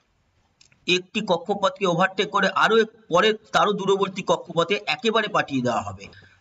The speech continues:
তার কারণ কি? এখানে যখন সে কক্ষ-, আহ, চন্দ্রযান টু এর যে অরবিটারটি যখন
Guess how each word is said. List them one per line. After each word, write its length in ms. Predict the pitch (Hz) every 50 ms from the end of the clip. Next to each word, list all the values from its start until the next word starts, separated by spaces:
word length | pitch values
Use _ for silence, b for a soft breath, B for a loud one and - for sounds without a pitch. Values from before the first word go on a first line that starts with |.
| _
তার 160 | - 147 147 -
কারণ 280 | - 170 175 190 190
কি? 200 | 185 185 190 202 - - _ _ _ _ _ _ _ _ _ _ _ _ _ _ _ _ _ _ B B B B B B -
এখানে 300 | 160 165 214 226 233 233
যখন 260 | 240 233 233 233 226 226 226 -
সে 320 | - - - 220 208 214 214 - _ _ 214 220 _ _ _ _ _ _ _ _ _ _ _ _ _ _ _
কক্ষ-, 300 | - 170 170 170 214 190
আহ, 260 | 185 180 175 170 170
চন্দ্রযান 440 | 170 170 185 185 190 202 202 208 208
টু 160 | 208 - 208
এর 180 | 202 202 196 190
যে 220 | 170 202 202 196
অরবিটারটি 560 | 190 160 170 170 170 190 185 202 202 202 214 196
যখন 380 | 185 190 185 190 190 190 190